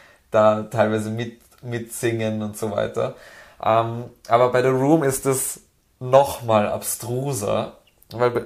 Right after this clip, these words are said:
The Room gibt's auch so ein paar Leute, die vielleicht verkleidet hingehen, so, oder so. Aber es gibt unglaublich viele, unglaublich viele Regeln, auf, wie mit dem Film kommuniziert wird. Also du, du sitzt dort nicht in einem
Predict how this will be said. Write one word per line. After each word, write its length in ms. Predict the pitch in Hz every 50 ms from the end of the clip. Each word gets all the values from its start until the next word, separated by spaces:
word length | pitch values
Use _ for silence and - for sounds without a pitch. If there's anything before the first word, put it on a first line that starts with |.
| - 113
The 80 | 117 117
Room 300 | 117 127 139 135 123 113
gibt's 180 | 110 - -
auch 180 | - 98 95 -
so 120 | - 95
ein 60 | 92 -
paar 240 | - - - - 78
Leute, 260 | 85 87 85 - -
die 100 | - -
vielleicht 260 | - - - - -
verkleidet 500 | - - - - 98 98 95 98 98 98
hingehen, 400 | - 107 107 107 110 110 107 107
so, 160 | 104 104 - -
oder 260 | 101 104 - 95 104
so. 280 | 107 113 110 117 120 117 - - - - - - -
Aber 100 | 110 117
es 140 | 117 -
gibt 180 | - 127 - -
unglaublich 640 | - 143 160 165 147 147 131 131 - 131 131 123 -
viele, 600 | - - 135 135 127 127 131 127 127 127 127 - - _ _ _ _ _ _ _ - _ _ -
unglaublich 500 | - 143 143 127 127 120 117 120 117 117
viele 400 | - - 117 107 113 113 113 107 - - - -
Regeln, 840 | 120 113 110 120 127 135 143 143 147 147 147 147 147 147 147 - - _ _ _ _ _ -
auf, 300 | 131 131 - - - - _ _ - - 127 117 - - - -
wie 320 | 120 117 120 135 143 151
mit 180 | 147 139 - -
dem 140 | 127 117 113
Film 320 | - - - 127 127 127
kommuniziert 640 | - - 107 107 110 110 107 - - 120 117 117 117
wird. 160 | 110 107 -
Also 200 | - 110 107 117
du, 100 | 117 120 113
du 180 | 110 120 110 110
sitzt 440 | - - - 151 147 143 - - -
dort 280 | 117 113 113 113 - 123
nicht 240 | 127 131 - - -
in 100 | 110 107
einem 240 | 107 104 104 -